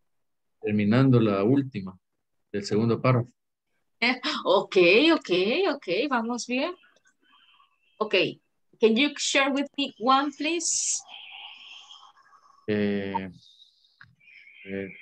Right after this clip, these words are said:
Speaker 1: primer párrafo,
Speaker 2: Ujú.
Speaker 1: párrafo, eh, pusimos, "Are Mister and Missus Baker active people?" Eh, yes, they are.
Speaker 2: Okay, okay, okay. Let's stop there.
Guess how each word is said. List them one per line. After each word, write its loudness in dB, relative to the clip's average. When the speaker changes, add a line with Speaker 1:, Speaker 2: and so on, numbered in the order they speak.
Speaker 1:
primer 0
párrafo, 2
Speaker 2:
Ujú. -2
Speaker 1:
párrafo, -8
eh, -6
pusimos, -2
"Are 2
Mister 4
and 2
Missus -2
Baker 2
active 0
people?" 0
Eh, -10
yes, 0
they 0
are. -2
Speaker 2:
Okay, -2
okay, -6
okay. -6
Let's -8
stop -2
there. 0